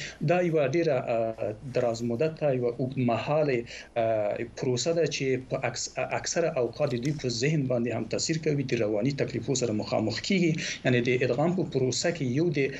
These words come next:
رواني صحت، اه، اه، اه، اقدامات چې باید د دوی لپاره وشي، دا په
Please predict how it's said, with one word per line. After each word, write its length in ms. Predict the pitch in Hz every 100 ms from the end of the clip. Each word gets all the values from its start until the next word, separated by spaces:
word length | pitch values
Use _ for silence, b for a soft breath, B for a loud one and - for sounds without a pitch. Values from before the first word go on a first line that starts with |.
| B B
رواني 480 | - 127 120 127 190
صحت، 580 | - 139 - 143 127 - 120
اه، 40 |
اه، 600 | 113 107 - 123 113 110 B B B 127
اه، 180 | 120 120
اقدامات 580 | 147 147 131 123 156 170
چې 120 | -
باید 240 | 127 127
د 60 | 127 123
دوی 140 | 135
لپاره 320 | 123 123 117
وشي، 360 | 120 170 - 147
دا 140 | 131
په 160 | 135